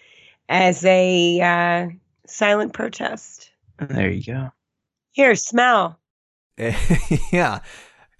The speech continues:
Speaker 3: You can smell it all the way from San Francisco.
Speaker 1: It's nice, right?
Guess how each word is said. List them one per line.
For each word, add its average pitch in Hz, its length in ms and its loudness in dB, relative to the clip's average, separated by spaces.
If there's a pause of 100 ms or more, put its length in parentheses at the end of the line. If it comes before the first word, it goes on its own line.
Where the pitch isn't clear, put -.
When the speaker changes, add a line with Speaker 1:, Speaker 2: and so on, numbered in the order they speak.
(120)
Speaker 3:
You - 80 -16
can 107 100 -8
smell 113 380 -8
it 107 200 -10 (160)
all 127 180 -6
the 127 100 -4
way 107 420 -4
from 104 240 -10
San 110 240 -6
Francisco. 101 720 -10 (460)
Speaker 1:
It's - 120 -20
nice, 262 380 -6
right? 226 260 -10